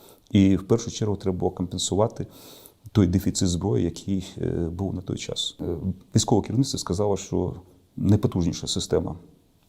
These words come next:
Р С З О "Смерч", да, немає ракет. Ну, десь на два тижні бою. Все. Е, далі не буде чим стріляти. А на Сході вже, е, війна була, треба було країну захищати.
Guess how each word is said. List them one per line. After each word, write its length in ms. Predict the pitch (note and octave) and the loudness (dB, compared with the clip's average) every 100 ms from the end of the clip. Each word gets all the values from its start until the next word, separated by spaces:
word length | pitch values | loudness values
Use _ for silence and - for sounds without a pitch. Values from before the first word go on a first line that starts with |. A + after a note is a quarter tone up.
| - - | -10 -4
Р 140 | F2 | -2
С 100 | F2+ | 2
З 100 | E2 | 2
О 180 | D#2 - - | 0 -4 -8
"Смерч", 460 | - A2 A#2 - - - _ - | 0 2 2 -4 -18 -20 _ 2
да, 240 | F#2 F2+ | 2 4
немає 260 | F#2+ G#2 F#2+ | 2 0 -2
ракет. 320 | E2+ - - - _ _ _ _ _ _ _ _ _ _ _ | -6 -10 -10 -18 _ _ _ _ _ _ _ _ _ _ _
Ну, 80 | E3+ | 4
десь 260 | A#2 A2 - | 6 4 2
на 60 | |
два 140 | E2+ F#2 | 2 0
тижні 320 | - E2 E2 D2+ | 0 -6 -6 -8
бою. 240 | - E2 - - _ _ _ _ | -6 -6 -8 -18 _ _ _ _
Все. 180 | - - - _ _ - _ - | -8 -8 -8 _ _ -20 _ -2
Е, 220 | E2+ D#2 E2+ - - | 0 0 -4 -8 -6
далі 320 | F2 A2+ F#2+ | 0 2 2
не 80 | F2+ | 0
буде 300 | - F#2 - | -4 -8 -8
чим 180 | - | -10
стріляти. 400 | - - - - - _ _ - - - - - - - _ _ - | -12 -12 -12 -14 -20 _ _ -20 -20 -20 -20 -20 -20 -20 _ _ 4
А 320 | G2 F2+ F#2 F#2 F#2+ | 6 8 6 0 2
на 120 | G2+ | 2
Сході 300 | G2+ A#2+ A2+ | 4 2 4
вже, 340 | E2+ E2+ G2+ G2+ - - - - E2+ | 2 2 0 -2 -6 -16 -16 -10 -4
е, 320 | E2 E2 D#2 E2+ E2 | -2 -2 -4 -6 0
війна 240 | F#2 F2+ | 2 4
була, 360 | E2 F2 G#2+ A#2 - D2 E2+ | 2 2 0 -2 -6 -14 -2
треба 240 | F#2+ E2+ | 0 0
було 160 | F2+ F2+ | 0 -2
країну 280 | - F2 E2+ | 0 -2 -2
захищати. 560 | F2 F#2+ - C#3 C3+ | -6 -8 -6 -6 -6